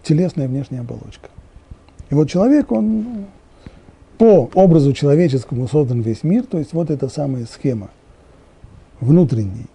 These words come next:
невидимый, невоспринимаемый нами непосредственно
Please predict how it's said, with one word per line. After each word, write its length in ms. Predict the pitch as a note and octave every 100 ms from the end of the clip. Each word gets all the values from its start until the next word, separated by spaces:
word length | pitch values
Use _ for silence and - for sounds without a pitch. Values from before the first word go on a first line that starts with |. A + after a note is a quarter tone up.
| _ - _ -
невидимый, 1080 | B2+ C#3+ D3+ C#3 A#2+ C#3 A2 A2+ G#2 G2 F#2+ - _ _ -
невоспринимаемый 1500 | A#2+ B2 D3+ D#3+ C3+ C3+ - C3 B2+ B2+ B2 C3 B2 A2+ A2+
нами 280 | A2+ A2+ A2+
непосредственно 800 | A2 C3 A#2+ C3+ A2+ - G#2+